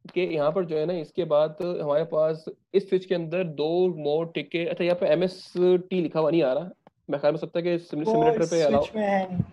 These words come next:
Speaker 2: वो
Speaker 1: हाँ,
Speaker 2: इस
Speaker 1: ठीक है,
Speaker 2: न्यू
Speaker 1: इस स्विच
Speaker 2: स्विच
Speaker 1: पे, हाँ, ये दो, हाँ, दो वजह, हाँ, सही है, ये अच्छी बात की है कि दो वजह, क्या पता इस model पे, ठीक है बेटा, हाँ, हो सकता है कि इस model के अंदर जो है ना, ये, अ, ठीक है, हमारे पास ये, अ, ठीक है, एमएसटी का, ठीक है, ना हो, लेकिन बेटा यहाँ पे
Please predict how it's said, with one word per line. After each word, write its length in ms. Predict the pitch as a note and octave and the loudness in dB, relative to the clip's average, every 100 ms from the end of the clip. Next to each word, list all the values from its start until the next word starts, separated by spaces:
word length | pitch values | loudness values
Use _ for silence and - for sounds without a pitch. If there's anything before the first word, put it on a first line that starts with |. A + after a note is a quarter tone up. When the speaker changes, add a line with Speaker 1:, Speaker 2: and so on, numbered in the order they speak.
| G3 - - - - | -16 -20 -20 -20 -4
Speaker 2:
वो 100 | G3+ | 0
Speaker 1:
हाँ, 80 | G#3+ | 0
Speaker 2:
इस 80 | |
Speaker 1:
ठीक 140 | D#3+ D#3 | -2 -4
है, 420 | D#3+ D#3 - G3+ | -4 -4 -6 -4
Speaker 2:
न्यू 120 | G#3 | 0
Speaker 1:
इस 120 | G#3+ - | 2 2
स्विच 140 | G3+ | 2
Speaker 2:
स्विच 160 | G#3 G#3+ | 4 4
Speaker 1:
पे, 40 | |
हाँ, 120 | E3+ | 6
ये 100 | E3 | 4
दो, 160 | E3 G#3+ | 6 6
हाँ, 160 | G3 F3+ | 6 6
दो 120 | F#3+ | 8
वजह, 240 | A3+ D#3+ E3 | 8 8 6
हाँ, 140 | D#3 | 4
सही 220 | C#3+ F#3 | 2 2
है, 240 | D3+ - - | 0 -2 -2
ये 60 | |
अच्छी 160 | D3+ F#3 | -2 2
बात 180 | F3+ F3 | 0 0
की 120 | D#3+ | -4
है 100 | F#3 G3+ _ _ - _ - | -6 -6 _ _ -20 _ -6
कि 40 | |
दो 140 | D#3+ F3+ | 2 6
वजह, 220 | F3+ F#3 | 6 6
क्या 100 | F#3+ | 2
पता 140 | F3+ G3 | 2 2
इस 200 | G3+ G#3 | 0 2
model 280 | D3+ E3 G3 | 2 4 2
पे, 100 | G3 | -2
ठीक 180 | G#3+ G#3+ | -2 -2
है 60 | |
बेटा, 220 | G3 G#3 G#3 E3 D#3+ | -2 0 0 0 0
हाँ, 100 | D#3+ | 0
हो 280 | E3 - E3 | 0 -4 -4
सकता 140 | F#3 | -4
है 80 | F#3 | -2
कि 60 | G3 | -2
इस 100 | F3+ | 2
model 260 | D3+ F3 | 4 4
के 60 | G3 | 4
अंदर 140 | F#3+ | 2
जो 80 | F3 | 2
है 60 | E3 | 2
ना, 80 | F#3 | 2
ये, 260 | F3 F3 D3+ | 2 2 2
अ, 100 | C#3 | 0
ठीक 220 | D3+ D3 | -2 -2
है, 80 | D#3 | -2
हमारे 220 | C#3+ C#3+ | 2 0
पास 260 | D3+ C#3+ D3 | 2 0 0
ये, 360 | C3+ B2+ B2 | -2 -2 -2
अ, 380 | A#2 A2 B2 B2+ B2 | -4 -4 -4 -4 -6
ठीक 140 | C#3+ | -8
है, 240 | C#3 B2 - - | -8 -6 -6 2
एमएसटी 380 | D3+ E3+ E3 F#3+ | 6 4 2 -2
का, 80 | G3 | 0
ठीक 140 | F#3 | 2
है, 60 | F3 | 2
ना 140 | D3+ | 2
हो, 240 | E3+ A3 - _ _ - | 2 0 -6 _ _ -2
लेकिन 140 | F3 | 0
बेटा 140 | F#3 G3 | 4 4
यहाँ 140 | |
पे 40 | G3 | 4